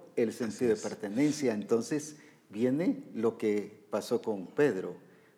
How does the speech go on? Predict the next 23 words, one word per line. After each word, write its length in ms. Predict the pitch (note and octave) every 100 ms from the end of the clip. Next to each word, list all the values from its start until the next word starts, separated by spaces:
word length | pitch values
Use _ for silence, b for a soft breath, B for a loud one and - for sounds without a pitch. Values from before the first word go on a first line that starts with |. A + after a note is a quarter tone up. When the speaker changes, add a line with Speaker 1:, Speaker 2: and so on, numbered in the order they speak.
| b _ _ -
Speaker 1:
que 140 | G2+
dice 300 | A2+ A#2+ C#3
que 480 | - A2 A2 B2 B2
él 200 | C#3 C3+
tenía, 380 | C3+ A2+ B2+ C3
¿qué 140 | C3
cosa? 340 | - G#2+ - E2+ - _ b b b b _ _ _ _ -
Había 360 | G#2 G2 B2+ D3
simulación 1040 | - C3 G#2+ G#2+ G2+ F2+ - D3 G3 F#3
en 160 | F#2+ E2+
él. 220 | E2 D2 - - _ _ _ _
Speaker 2:
Es 140 | A#2 -
que 640 | - D#3+ E3 D3 B2 -
el, 680 | B2 A2+ G#2+ G#2 G2+ G2+ G2+ - _ _ _ _ _ _ _ -
es 140 | C#3 -
tan 300 | F3 D#3+ -
tremendo 400 | A#2+ A2+ C#3+ E3
esto, 200 | E3 D3+
apóstol, 440 | B2 D#3 - D#3 -
porque 640 | A2+ G2 A2 G2+ G2 - - -
el, 360 | A#2 A2+ A2 G2
se 180 | - A#2
puede 480 | - B2+ D#3 F3+